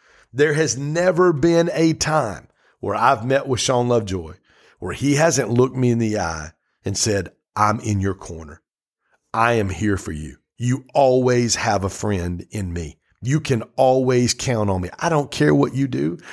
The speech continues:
I don't care if you make terrible decisions. I love you and I am here for you." So, uh, here's a couple things that great leaders do. Here's a couple people that leaders who give counsel, not advice,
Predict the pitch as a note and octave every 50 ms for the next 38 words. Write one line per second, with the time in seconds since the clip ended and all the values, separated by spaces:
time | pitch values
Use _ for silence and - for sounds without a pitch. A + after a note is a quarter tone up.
0 | - - - - F3 F3 C3+ - - - - C#3+ C#3 B2+ B2 - C#3 C3 C3 C3
1 | C3+ C#3 C3+ - - - D3+ D3 C#3+ C#3 C#3 C#3 C3+ B2+ B2 - D3 C#3 A#2+ E2
2 | E2+ E2 D#2 - - _ _ - G#2 F#2+ F2 E2 D#2+ D#2+ D#2+ E2 - _ _ _
3 | _ - A#2+ B2 B2 A#2 F2 F#2 F2+ E2+ E2 F2 - - F2 E2 - G2 F2+ E2
4 | D#2+ D#2+ - - E2+ D#2+ - - G#2 G2+ F2 - E2+ D2+ D2 C#2+ C2+ _ _ _
5 | _ _ _ _ _ _ _ - - D#3+ D3 A#2 - - - _ _ _ _ _
6 | _ _ - C#3 C#3+ D3 B2+ D#3+ G#3 G#3 F#3+ - G3 - F3+ D#3+ - F3+ E3+ D3
7 | A#2+ A2 C#3+ B2+ C3 A#2 F#2+ G#2 A#2+ A#2 A2+ B2+ C#3 D3+ D3+ - B2+ B2+ B2+ A#2
8 | A#2 A2 F2+ E2+ F#2 G2 F2+ E2 - - - D#3+ G3 E3+ F#3+ - - E3+ E3+ -
9 | F3 D#3 - D3 D#3 D3 D3+ D3+ B2+ C3 B2+ B2 B2+ A#2+ C3 D#3 D#3+ F3 E3+ -
10 | - C#3+ C3 G#2 A#2 C3 A2 F#2+ - - - C#3+ D#3 E3 E3+ - - E3+ D3+ C3+
11 | B2 A2+ A#2+ B2 A2 A2 G#2 G2+ G#2+ G2+ G2 G#2 G2+ - -